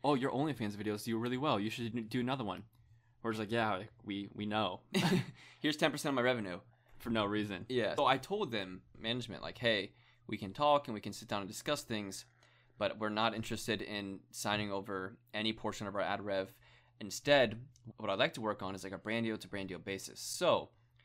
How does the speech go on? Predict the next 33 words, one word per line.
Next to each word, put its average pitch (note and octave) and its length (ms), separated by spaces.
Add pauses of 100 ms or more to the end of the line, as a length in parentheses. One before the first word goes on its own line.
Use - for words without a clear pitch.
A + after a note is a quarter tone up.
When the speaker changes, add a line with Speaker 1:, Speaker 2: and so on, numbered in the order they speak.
(240)
Speaker 2:
the A2+ 100
other D#3+ 240
way G#2+ 200
that F#2+ 100
we F#2+ 80
could F#2 120
do F#2+ 140
it F#2+ 80
is, F#2 220
like, E2+ 320 (160)
and G2+ 100
this B2+ 160
is G#2+ 160 (120)
how G2 180
a F#2+ 80
majority A2 480
of - 40
people, F#2 220
almost G#2+ 320
every B2 200
single A#2+ 240
content G#2+ 340
creator G2 160
you G2 160
know G2 200
does G2 200
it G2+ 80
this G#2 180
way A#2 180 (120)
because F#2 180
it's F2+ 100
just - 200
easier. B2 400